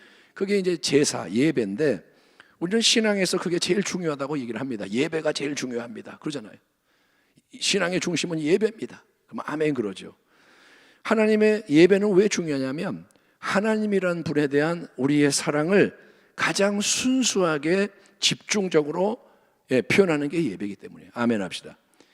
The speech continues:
예배는 뭐예요? 여러분이 예배 드릴 때 딴 일을 안 하잖아요. 예배 드릴 때는 딴 거 하면 안 되잖아요. 딱 다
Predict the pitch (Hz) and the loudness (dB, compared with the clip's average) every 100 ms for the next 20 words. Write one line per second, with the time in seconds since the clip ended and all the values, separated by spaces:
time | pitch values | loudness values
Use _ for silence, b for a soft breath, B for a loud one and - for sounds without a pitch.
0 | b b 156 202 220 220 127 117 123 90 | b b 8 10 8 4 2 2 0 2
1 | 131 156 156 160 135 160 170 160 156 165 | 4 4 4 2 4 4 4 2 -2 -2
2 | - 190 185 156 107 113 101 87 87 _ | -2 -2 -2 -2 -4 -6 -6 -10 -16 _
3 | _ _ _ _ _ _ _ 147 190 190 | _ _ _ _ _ _ _ 8 10 8
4 | 180 180 185 165 110 - 170 185 165 175 | 6 0 -2 -2 -4 -4 -4 -2 -4 -4
5 | 113 101 151 131 80 78 143 - _ _ | -4 0 0 0 -8 -10 -8 -10 _ _
6 | _ _ - 117 131 | _ _ -8 -6 -6